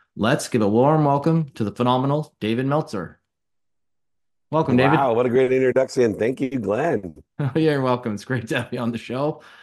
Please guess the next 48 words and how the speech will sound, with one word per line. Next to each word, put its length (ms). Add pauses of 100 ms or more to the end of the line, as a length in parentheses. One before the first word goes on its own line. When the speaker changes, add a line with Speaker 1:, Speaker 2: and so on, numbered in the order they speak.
(140)
Speaker 1:
and, 420
uh, 200
nice 220
to 80
catch 220
up 160
with 160
you 200
again. 420
So, 560
um, 460 (560)
so 340
I 140
know 180
your 160
background's 560
in 220
law, 340
and 100
I'd 160
just 240
love 200
to 100
know 160
how 120
you 160
went 200
from 240
law 320
to 160
sports 460
management, 720
and 280
when, 560
maybe 260
when 220
you 80
made 200
the 60
change, 360
why 220
you 120
made 200
the 60
change, 440
and 240
how 160
that's, 260